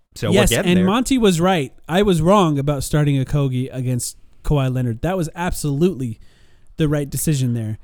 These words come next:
Speaker 2: And I
Speaker 1: On
Speaker 2: just
Speaker 1: the
Speaker 2: wonder
Speaker 1: other
Speaker 2: if they'll do
Speaker 1: hand,
Speaker 2: that. I, it, it'll be interesting to see.
Speaker 1: Has Okogie made a three in the playoffs yet? I'm not sure he has.
Speaker 2: I don't think so.
Speaker 1: I don't. He went oh for two today.
Speaker 2: Yeah.
Speaker 1: Let me see real quick. He made one in game two.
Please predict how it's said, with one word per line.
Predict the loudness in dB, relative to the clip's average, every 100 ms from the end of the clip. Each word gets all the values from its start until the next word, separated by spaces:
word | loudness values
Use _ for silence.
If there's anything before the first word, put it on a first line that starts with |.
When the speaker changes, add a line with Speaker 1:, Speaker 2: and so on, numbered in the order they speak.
| _ _ -6
Speaker 2:
And | 0
I | 2
Speaker 1:
On | 2
Speaker 2:
just | 2
Speaker 1:
the | 2
Speaker 2:
wonder | 4
Speaker 1:
other | 2
Speaker 2:
if |
they'll | 0 -2
do | -2
Speaker 1:
hand, | -4
Speaker 2:
that. | -6 -10
I, | -12 -10
it, | -8 -8
it'll | -2 0
be | 0
interesting | 0 -2 -4 -4
to | -4
see. | -8 -12 -14 _ _ _ _ _ _ _ _ _ _
Speaker 1:
Has | -6 -4
Okogie | -2 -2 -2
made | -4 -4
a |
three | -4 -6 -4
in |
the | -6
playoffs | -4 -4 -4 -6
yet? | -10 -12 _ _ -10
I'm | -8
not | -6
sure | -6
he | -4 -2
has. | -4 -6 -8
Speaker 2:
I | -4
don't | -4 -2
think | -2 -4
so. | -6 -8 -8 -12 -18 _ _ _ _ _ _ _ -8
Speaker 1:
I | -4
don't. | -4 -6 _ _ -8
He | -4
went | -4 -2
oh | -2
for | -2 -6
two | -6 -8
today. | -6 -6 -6 -8
Speaker 2:
Yeah. | -8 -8 -10 -14
Speaker 1:
Let | -12
me |
see | -10 -12
real | -14 -16
quick. | -18 -20 -20 -20 -20 -20 _
He | -2 0
made | 0 -2
one | -2 -2 -2 -6 -10
in | -10
game | -6 -6 -6
two. | -10 -10 -12